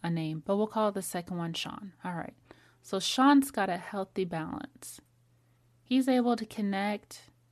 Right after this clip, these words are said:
but he's able to protect. He's able to create, but he's able to make profit. He's able to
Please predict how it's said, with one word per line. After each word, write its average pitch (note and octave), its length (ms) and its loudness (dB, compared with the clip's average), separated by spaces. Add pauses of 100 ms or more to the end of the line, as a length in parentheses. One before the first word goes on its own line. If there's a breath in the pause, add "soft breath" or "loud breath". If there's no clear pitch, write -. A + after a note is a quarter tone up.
(160)
but G3+ 100 -6
he's G3+ 200 0
able G3 340 0
to F#3 560 -6 (760 soft breath)
protect. - 720 -12 (680)
He's A3 280 -2
able G#3+ 280 0
to F3+ 220 -8
create, G#3 720 -4 (480 soft breath)
but G3 180 0
he's G#3+ 240 -2
able G#3+ 380 0
to G3 480 -4
make F3 320 -8
profit. - 680 -14 (220)
He's A#3 300 0
able A3+ 360 0
to G3+ 720 -2